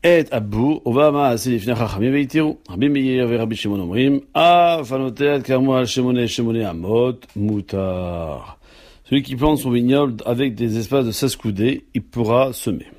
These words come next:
Rabbi Yehuda dit, il était une fois à Tsalmon. C'est une ville qui se trouve au sud de Haïfa. Il y avait un homme qui avait planté son vignoble avec des espaces de seize coudées. Il tournait les feuillages de deux rangées d'un même côté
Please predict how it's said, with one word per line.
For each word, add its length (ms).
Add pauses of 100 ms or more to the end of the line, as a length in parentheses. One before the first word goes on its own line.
(640)
Rabbi 180
Yehuda 360
dit, 420
il 100
était 100
une 140
fois 320
à 60
Tsalmon. 580 (1700)
C'est 180
une 100
ville 120
qui 60
se 100
trouve 280
au 80
sud 200
de 80
Haïfa. 480 (920)
Il 20
y 40
avait 140
un 120
homme 140
qui 80
avait 120
planté 320
son 220
vignoble 400
avec 200
des 140
espaces 280
de 40
seize 220
coudées. 240 (720)
Il 100
tournait 240
les 120
feuillages 500
de 100
deux 140
rangées 380
d'un 120
même 160
côté 460